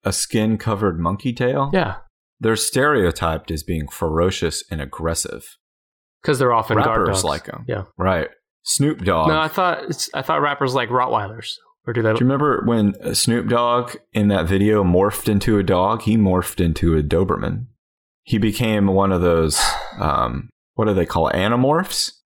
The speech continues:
Speaker 2: <laughs> God.
Speaker 1: There's an Animorph of Snoop Dogg becoming a Doberman.
Speaker 2: It's been too long since we've had a deep dive into Animorphs. Should we just talk about that for a minute?
Speaker 1: No.
Speaker 2: Okay.
Speaker 1: Um, but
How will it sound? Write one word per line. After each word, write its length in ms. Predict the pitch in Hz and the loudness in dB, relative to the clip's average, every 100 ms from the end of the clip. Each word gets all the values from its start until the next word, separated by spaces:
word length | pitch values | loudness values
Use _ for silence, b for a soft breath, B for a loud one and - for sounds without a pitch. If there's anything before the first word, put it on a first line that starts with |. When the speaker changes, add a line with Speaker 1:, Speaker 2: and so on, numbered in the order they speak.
| - | -8
Speaker 2:
<laughs> 280 | - - - - | -8 -8 -8 -6
God. 220 | - - - _ - | -6 -8 -18 _ -4
Speaker 1:
There's 160 | 117 120 | 0 0
an 100 | 120 | 0
Animorph 640 | 139 170 120 98 95 - | 0 2 2 4 2 0
of 120 | 90 | -2
Snoop 340 | - 131 135 - | 0 0 0 0
Dogg 380 | 87 80 80 - | 0 0 -2 -4
becoming 440 | 80 87 87 80 | -4 -2 0 0
a 60 | 76 | 2
Doberman. 200 | - 135 | 2 0
Speaker 2:
It's 100 | - | 0
been 280 | 170 160 135 | 0 0 0
too 200 | 208 170 | 2 2
long 260 | 139 120 | 2 0
since 240 | - 110 120 | -2 -2 0
we've 220 | 107 104 | 0 0
had 160 | 113 | -2
a 60 | 104 | -2
deep 280 | 98 110 110 | -2 -2 0
dive 240 | 117 101 | 0 0
into 120 | 98 - | -2 -4
Animorphs. 600 | 101 95 92 92 - - - | -4 -4 -6 -8 -10 -12 -8
Should 160 | - | -4
we 60 | 143 | -2
just 160 | 151 - | -2 -2
talk 180 | 151 | -4
about 160 | 151 147 | -4 -4
that 180 | 147 - | -4 -2
for 100 | 143 | -2
a 40 | |
minute? 240 | 143 143 - _ - | -2 -6 -10 _ -6
Speaker 1:
No. 640 | 139 131 139 123 92 80 | 0 2 4 4 2 -2
Speaker 2:
Okay. 220 | - 104 92 _ _ _ - | -6 -6 -8 _ _ _ -2
Speaker 1:
Um, 520 | 101 95 92 90 85 | 2 2 2 2 2
but 380 | 127 104 90 | 2 0 -2